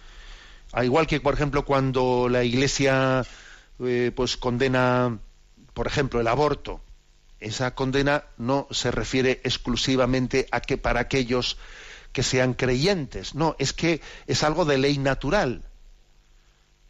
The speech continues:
Es que preservar la vida incipiente no es algo que únicamente puedas, eh, que esté dirigido tal mandamiento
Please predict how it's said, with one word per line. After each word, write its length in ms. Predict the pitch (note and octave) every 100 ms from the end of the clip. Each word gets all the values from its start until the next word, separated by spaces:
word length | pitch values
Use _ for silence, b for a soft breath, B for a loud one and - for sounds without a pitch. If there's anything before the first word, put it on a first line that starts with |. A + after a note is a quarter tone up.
| -
Es 120 | - -
que 220 | D3 C#3+
preservar 680 | - C3 B2+ B2+ C#3+ C#3+ C3+
la 220 | C3+ B2+
vida 460 | B2+ D#3 D3 C3+ - - - - _ -
incipiente 960 | C#3+ - C3+ - D#3+ D3 - D3+ G3+ - - - B B B -
no 240 | B2 C#3
es 160 | C#3 -
algo 300 | C#3+ C#3+ D3
que 320 | C#3 C#3 B2 B B
únicamente 600 | - C3+ C3 C3 C3+ C#3
puedas, 480 | C3 C3+ C3+ C3 -
eh, 120 | C#3+
que 100 | A2
esté 260 | B2+ - C#3
dirigido 540 | A#2+ B2 - E3 C#3
tal 180 | - C3
mandamiento 840 | C3 C3 C3+ C#3 C#3+ C3+ A#2 D#3+